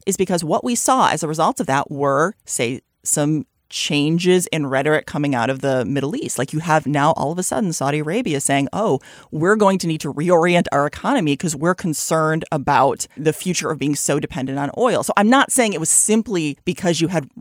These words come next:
one price decrease, but it, they definitely felt that. And it caused them, especially <laughs> caused Mohammed bin Salman, to try to think about different ways to orient the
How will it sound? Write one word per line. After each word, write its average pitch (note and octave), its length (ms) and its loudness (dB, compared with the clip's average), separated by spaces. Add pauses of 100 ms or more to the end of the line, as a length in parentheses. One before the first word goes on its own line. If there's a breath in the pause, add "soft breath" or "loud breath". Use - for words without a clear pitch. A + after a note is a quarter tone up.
one D#3+ 580 0 (540)
price - 300 0
decrease, D3+ 320 -4
but D#3+ 140 0 (140)
it, F#3 140 2
they E3+ 160 2
definitely A#3 440 -2
felt - 360 -6
that. - 320 -8 (240 soft breath)
And E3 100 2
it - 140 -2 (100)
caused F3+ 680 2
them, C#3+ 300 -2 (420)
especially - 420 -2
<laughs> - 120 0
caused - 200 2
Mohammed E3+ 320 2
bin E3+ 160 -4
Salman, D#3 320 0 (680 loud breath)
to D#3+ 520 0 (160)
try E3 240 -2
to D3+ 420 -4 (560)
think F#3 240 -2
about D3 600 2 (320)
different F#3 340 -2
ways D3 260 -2
to - 60 -8
orient C#3 260 -4
the C3+ 80 -8